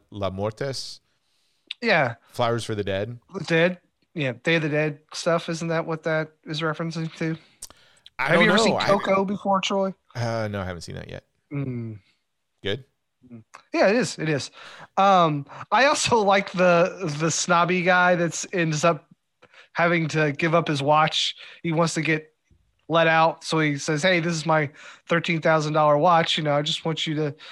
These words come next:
Speaker 2: have it in good faith," or whatever. The,
Speaker 1: Oh,
Speaker 2: the
Speaker 1: and he gives
Speaker 2: snobby
Speaker 1: him,
Speaker 2: guy.
Speaker 1: <laughs> yeah, and he gives him his time. Oh, apparently
Speaker 2: Yeah.
Speaker 1: that watch, uh, shows up in Scrooged. It is
Speaker 2: Yeah,
Speaker 1: like
Speaker 2: that
Speaker 1: a twelve thousand dollar watch or something that
Speaker 2: Yeah.
Speaker 1: Bill Murray has.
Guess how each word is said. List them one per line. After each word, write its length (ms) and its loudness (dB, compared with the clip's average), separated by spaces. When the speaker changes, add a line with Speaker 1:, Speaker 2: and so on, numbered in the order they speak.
Speaker 2:
have 240 2
it 100 0
in 120 -2
good 200 -2
faith," 300 0
or 120 0
whatever. 500 0
The, 360 0
Speaker 1:
Oh, 60 2
Speaker 2:
the 20 2
Speaker 1:
and 80 0
he 80 -2
gives 160 4
Speaker 2:
snobby 80 2
Speaker 1:
him, 60 0
Speaker 2:
guy. 300 2
Speaker 1:
<laughs> 40 -8
yeah, 80 0
and 100 -2
he 40 -8
gives 180 -4
him 80 -8
his 160 -8
time. 260 -4
Oh, 100 2
apparently 360 0
Speaker 2:
Yeah. 100 4
Speaker 1:
that 180 0
watch, 680 -2
uh, 200 -2
shows 260 -2
up 140 -2
in 100 -6
Scrooged. 540 -10
It 120 0
is 100 4
Speaker 2:
Yeah, 120 4
Speaker 1:
like 140 4
Speaker 2:
that 100 2
Speaker 1:
a 100 -8
twelve 200 -2
thousand 300 -2
dollar 260 -2
watch 280 -4
or 60 -12
something 340 -8
that 100 -6
Speaker 2:
Yeah. 120 -2
Speaker 1:
Bill 100 -2
Murray 220 -8
has. 300 -12